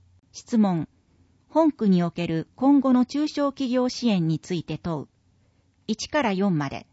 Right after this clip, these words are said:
一、事業者が抱える課題について。あ、区の認識は。地域振興部長、人材確保や販路拡大等の課題を抱えていると認識する。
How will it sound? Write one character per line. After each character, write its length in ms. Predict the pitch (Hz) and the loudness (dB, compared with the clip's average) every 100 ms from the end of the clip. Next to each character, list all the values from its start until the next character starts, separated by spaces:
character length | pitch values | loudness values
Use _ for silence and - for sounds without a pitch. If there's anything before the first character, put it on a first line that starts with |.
| _ _ _ _ _ _ _ | _ _ _ _ _ _ _
一、 400 | 98 - 202 - _ _ _ _ | -12 -6 -6 -6 _ _ _ _
事 180 | - 226 | -6 -2
業 220 | 262 320 | 0 0
者 160 | - 190 | 0 -2
が 140 | 160 | -2
抱 320 | 180 180 214 | -4 -4 -2
え 20 | 196 | 0
る 140 | 185 | -2
課 140 | 196 | -2
題 200 | 214 240 | -2 2
に 140 | 220 214 | 2 0
つ 120 | - | -2
い 60 | 160 | -8
て。 240 | - - _ _ _ _ _ _ _ | -8 -12 _ _ _ _ _ _ _
あ、 180 | - - _ _ _ _ | -4 -4 _ _ _ _
区 140 | 320 | 2
の 140 | 269 160 | 4 4
認 180 | 180 | 2
識 260 | 180 - 180 | 0 -4 -6
は。 180 | 156 131 _ _ _ _ _ _ _ _ - | -6 -6 _ _ _ _ _ _ _ _ -8
地 180 | 320 | -4
域 140 | 302 185 | -2 -4
振 240 | - 247 | 0 0
興 220 | - 226 | 2 0
部 120 | 202 208 | 0 -2
長、 480 | 170 151 131 - - _ _ _ _ | -2 -4 -6 -8 -14 _ _ _ _
人 240 | 247 302 | 2 4
材 240 | 254 302 294 | 4 0 -2
確 300 | 285 285 233 | -6 -6 -6
保 120 | 175 | -4
や 140 | 160 | -6
販 300 | 175 294 302 | -6 -2 0
路 100 | 214 | 0
拡 260 | 180 190 262 | -2 -6 -4
大 220 | 254 254 | -2 -2
等 220 | 247 226 | -2 0
の 100 | 170 | -2
課 160 | - 202 | -2 -4
題 300 | 196 208 196 | -2 -2 -2
を 80 | 190 | -4
抱 280 | 190 214 | -6 -4
え 60 | 214 | -4
て 120 | 214 | -2
い 80 | 202 | -2
る 100 | 202 | -2
と 100 | 156 | -2
認 200 | 160 175 | -2 -2
識 220 | - - | -4 -12
す 160 | 156 151 | -12 -12
る。 160 | 147 | -12